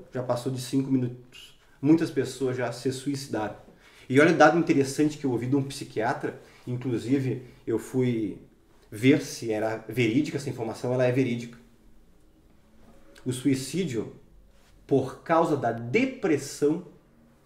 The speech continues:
que leva ao suicídio é a terceira causa de morte na população economicamente ativa, que eles incluíram mais ou menos pessoas entre seus vinte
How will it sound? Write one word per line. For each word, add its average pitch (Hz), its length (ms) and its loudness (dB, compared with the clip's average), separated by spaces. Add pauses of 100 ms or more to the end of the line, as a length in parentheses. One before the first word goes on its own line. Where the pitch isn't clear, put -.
(800)
que - 120 -6
leva 120 440 0 (300)
ao 160 200 4
suicídio 135 680 -6 (1160)
é 143 140 4
a 143 100 -2
terceira 185 540 2
causa 165 540 0
de 127 140 0
morte 120 680 -4 (640)
na 127 100 0
população 135 720 0
economicamente 143 1000 -2
ativa, 123 500 -6 (1000)
que - 80 0
eles 127 180 2
incluíram 135 380 2
mais 139 200 2
ou 139 60 -2
menos 139 140 2
pessoas 135 380 -2
entre 135 180 0
seus 107 320 -4
vinte 190 680 0